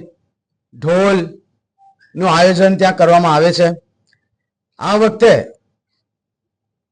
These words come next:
બહેનોનું ગ્રુપ પણ સુરતમાં બન્યું છે, તો આપણે બે મટકી બહેનો માટે રાખી છે, જેમની હાઈટ વીસ ફૂટ રહેશે અને એમનું ઇનામ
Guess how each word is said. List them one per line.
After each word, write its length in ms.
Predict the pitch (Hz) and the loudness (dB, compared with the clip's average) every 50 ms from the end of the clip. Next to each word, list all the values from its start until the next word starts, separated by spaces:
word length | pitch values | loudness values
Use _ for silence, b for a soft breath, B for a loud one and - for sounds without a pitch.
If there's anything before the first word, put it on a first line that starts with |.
| _ _ _ _ _ _ _ _ _ _ _ | _ _ _ _ _ _ _ _ _ _ _
બહેનોનું 600 | 147 147 156 170 185 196 220 240 247 254 254 214 214 | -14 -8 -6 -4 -2 0 0 0 0 0 0 2 2
ગ્રુપ 160 | 220 220 226 - | 2 2 2 0
પણ 180 | 240 214 165 107 - - _ _ _ _ _ _ _ _ _ _ _ _ _ _ _ - | 0 0 0 -2 -6 -12 _ _ _ _ _ _ _ _ _ _ _ _ _ _ _ -16
સુરતમાં 540 | - 185 175 175 190 185 185 190 180 175 | -10 -6 -2 0 0 0 0 -2 -2 0
બન્યું 320 | 170 165 165 170 170 170 139 | 0 0 0 -2 -4 -4 -4
છે, 100 | 160 151 | -4 -2
તો 100 | 151 156 | 0 0
આપણે 340 | 151 147 151 - 214 202 160 123 - - _ _ _ _ - _ _ _ _ _ _ _ _ _ _ _ _ _ _ _ _ _ - | 0 0 0 0 -2 -2 -2 -2 -6 -10 _ _ _ _ -20 _ _ _ _ _ _ _ _ _ _ _ _ _ _ _ _ _ -14
બે 160 | 135 156 175 208 233 | -6 -4 -2 0 0
મટકી 440 | 233 220 208 196 202 - 226 262 214 | 0 0 0 -2 -2 -4 -4 -2 0
બહેનો 180 | 208 196 196 208 208 | 0 2 2 2 2
માટે 240 | 202 185 175 175 170 | 0 0 0 0 0
રાખી 340 | 160 143 123 - 127 117 104 - | 0 0 -2 -4 -8 -12 -12 -12
છે, 100 | - 76 - _ _ _ _ _ _ _ _ _ _ _ _ _ _ _ _ _ _ _ _ _ _ _ _ - | -14 -16 -18 _ _ _ _ _ _ _ _ _ _ _ _ _ _ _ _ _ _ _ _ _ _ _ _ -16
જેમની 480 | 110 151 180 185 202 208 226 226 208 156 | -10 -8 -6 -2 0 0 0 0 0 0
હાઈટ 340 | 175 180 185 202 220 233 226 - - - 135 131 123 | 0 0 2 2 2 0 -2 -6 -14 -18 -16 -10 -4
વીસ 240 | 151 196 214 220 214 - | 0 0 2 0 0 0
ફૂટ 200 | - 202 202 - | -2 -2 -2 0
રહેશે 320 | 160 151 139 - - 110 82 - _ _ _ _ - _ _ _ _ _ _ _ _ _ _ _ _ - | 2 0 0 0 -4 -10 -10 -12 _ _ _ _ -20 _ _ _ _ _ _ _ _ _ _ _ _ -12
અને 160 | - 165 196 202 | -6 -4 -2 0
એમનું 340 | 202 202 208 226 233 - 180 185 | 0 0 0 0 0 0 -2 0
ઇનામ 220 | 185 208 220 233 | 0 2 2 2